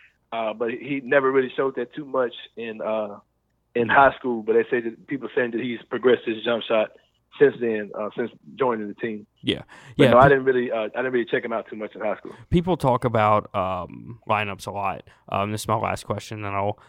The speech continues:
Speaker 2: then I'll let you go. I know you're a busy man. Um, people are into lineups a lot. People are obsessing over,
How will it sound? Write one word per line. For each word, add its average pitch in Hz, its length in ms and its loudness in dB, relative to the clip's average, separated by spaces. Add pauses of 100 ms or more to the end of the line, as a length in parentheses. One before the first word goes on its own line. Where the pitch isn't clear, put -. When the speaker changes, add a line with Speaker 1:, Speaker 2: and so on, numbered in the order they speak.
(100)
Speaker 2:
then 123 80 4
I'll 120 80 6
let 117 140 8
you 117 60 -2
go. 117 120 6
I 117 60 6
know 117 100 4
you're 113 160 4
a 110 40 -2
busy 113 240 0
man. 110 320 0 (300)
Um, 107 580 2 (180)
people 147 260 0
are 107 160 2
into 113 220 -2
lineups 101 420 -2
a - 20 -8
lot. 95 320 -2
People 104 240 -8
are 101 100 -2
obsessing 101 560 -6
over, 104 320 -4